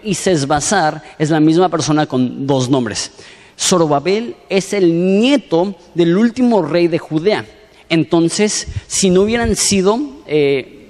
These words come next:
si no, si no hubieran caído en cautiverio, si no hubieran sido esclavizados por los babilónicos,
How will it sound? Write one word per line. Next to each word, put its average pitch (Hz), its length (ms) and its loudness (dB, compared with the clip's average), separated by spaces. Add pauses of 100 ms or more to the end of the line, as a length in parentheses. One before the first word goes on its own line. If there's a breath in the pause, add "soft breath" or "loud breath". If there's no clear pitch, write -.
(240)
si - 160 -2
no, 165 240 2
si 170 140 0
no 175 60 4
hubieran 208 180 0
caído 180 340 -2
en 160 160 2
cautiverio, 165 640 0
si 180 140 -4
no 156 80 2
hubieran 160 240 0
sido 156 240 0
esclavizados 143 720 -2
por 143 460 -2
los 147 160 0
babilónicos, 147 840 -2